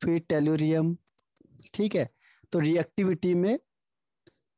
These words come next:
बहुत ज्यादा difference नहीं होता है sulfur oxygen में, पर, अ, reactivity का order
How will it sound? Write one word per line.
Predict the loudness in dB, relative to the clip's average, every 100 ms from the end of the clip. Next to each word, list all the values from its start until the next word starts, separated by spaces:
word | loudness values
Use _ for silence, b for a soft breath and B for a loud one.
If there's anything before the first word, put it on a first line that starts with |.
| _ _ _ _ _ _ _ _ _ _ _ _ _ _ _ _ -20 -16 -4
बहुत | -2 0
ज्यादा | 0 2
difference | 0 0 0 -2 0
नहीं | 0
होता | 0 0
है | -2
sulfur | -2 -2 0 -2
oxygen | -2 -6 -2 0 0
में, | 0 0 -2 -4
पर, | -4
अ, | -4 _ _ _ _ _ -6 -2 0 0
reactivity | 0 -2 -2 -4 -2 -2
का | -2
order | 0 0